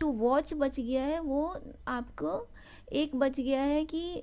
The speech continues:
reversal buying ninety four hundred तो थोड़ा मुश्किल है अभी कल परसों में, लेकिन अगर ये breakout buying देती है, नाइन, इस बार इस हाई को तोड़ती है, तो हम दस हज़ार दो सौ तक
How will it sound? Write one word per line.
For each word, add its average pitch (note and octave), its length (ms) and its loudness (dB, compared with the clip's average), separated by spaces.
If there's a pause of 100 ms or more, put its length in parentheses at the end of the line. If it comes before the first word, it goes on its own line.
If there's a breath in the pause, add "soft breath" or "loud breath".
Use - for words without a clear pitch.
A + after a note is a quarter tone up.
(120)
reversal C4+ 540 2
buying B3+ 360 4
ninety C4 340 4
four D4 240 0
hundred C#4+ 320 4
तो D4 100 -6
थोड़ा C4+ 340 0
मुश्किल C#4 500 0
है C4 60 0
अभी B3+ 180 -2
कल A#3+ 220 -2
परसों B3+ 460 -4
में, C#4+ 160 0 (420 loud breath)
लेकिन B3+ 360 0 (180)
अगर C#4 320 -2
ये F#4+ 140 -4
breakout C#4+ 500 2
buying C4 340 2
देती B3+ 280 0
है, D4+ 80 4
नाइन, B3+ 320 4
इस C4 180 0
बार C#4+ 300 4
इस F#4 160 -4
हाई C4+ 240 2
को B3+ 140 -2
तोड़ती A#3 440 0
है, C#4 80 0
तो C#4+ 120 0
हम A#3+ 140 0
दस A3 200 -2
हज़ार A3 240 -2
दो G3+ 220 -6
सौ G#3+ 140 -8
तक G#3+ 220 -6